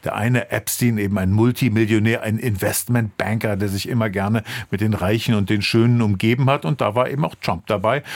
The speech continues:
In Zweit sollen sie sich haben über ein Grundstück, das beide kaufen wollten. Und der eine wollte dem anderen das eben nicht gönnen. Was hier dahinter stecken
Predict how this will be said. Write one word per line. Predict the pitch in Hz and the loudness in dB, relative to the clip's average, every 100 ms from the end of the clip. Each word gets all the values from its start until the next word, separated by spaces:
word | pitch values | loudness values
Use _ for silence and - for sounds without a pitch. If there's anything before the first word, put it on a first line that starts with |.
| - - - | -14 -14 -4
In | 139 120 | -2 0
Zweit | - 131 131 | 2 0 2
sollen | 127 123 | 0 2
sie | 110 | 0
sich | 110 | 0
haben | 113 113 123 | 0 0 2
über | 113 110 | 0 0
ein | 113 110 | 0 0
Grundstück, | 110 151 180 - 110 | 4 6 6 2 0
das | 113 104 | -2 -2
beide | - 101 110 | -2 -2 -2
kaufen | 101 110 123 98 | -2 -2 0 0
wollten. | 101 98 104 | 0 0 -2
Und | 95 95 - | 0 -2 -4
der | 101 | -6
eine | 101 98 | -2 -2
wollte | 95 92 87 | -2 -4 -4
dem | 90 | -4
anderen | 95 92 92 - - | -2 -2 -2 -6 -14
das | - 95 - | -6 -6 -6
eben | 135 98 98 | -4 0 2
nicht | 98 104 - - | 0 -2 -8 -2
gönnen. | 107 95 92 - - - - | 0 0 -2 -8 -8 -8 -4
Was | 113 | 0
hier | 175 165 | 4 4
dahinter | - 131 160 156 | 4 2 2 2
stecken | 135 139 127 110 | 2 0 0 -2